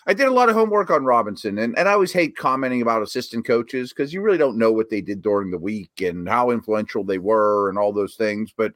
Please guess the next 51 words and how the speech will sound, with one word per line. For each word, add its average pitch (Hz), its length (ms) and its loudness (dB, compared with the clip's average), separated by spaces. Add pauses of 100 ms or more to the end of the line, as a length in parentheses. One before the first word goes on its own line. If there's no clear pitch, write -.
(340)
he 180 100 -2
happened 185 320 0
to 165 80 -2
be 160 100 -2
the 143 120 0
first 156 320 0
guy 147 160 4
the 123 100 -6
Steelers 180 420 -2
interviewed, 92 580 -4
and 107 420 -2 (340)
so - 140 2
I 165 80 6
dug 165 260 2
into 147 220 0
him 127 100 -4
pretty 131 240 -2
heavy. 123 480 2
And 110 240 2 (380)
Oklahoma 175 460 2
State 170 320 -2
quarterback 151 640 2
that, 151 180 2
I 151 40 2
mean, 135 180 0
the 131 80 -4
typical 143 420 -4
profile 135 720 2
where 123 320 2 (340)
wasn't 170 280 0
quite 165 240 2
good 147 140 2
enough 147 240 0
to 143 80 0
make 127 240 0
it 127 100 0
in 131 100 0
the 127 100 0
league, 120 400 -2
but 127 120 2
a 123 40 -2
good 120 220 -2
college 120 420 0
guy, 120 360 2
great 117 280 -4
head 120 140 0
on 117 140 -4
his 107 80 -10
shoulders, 113 600 -2
worker, 113 640 0
leader, 110 540 -2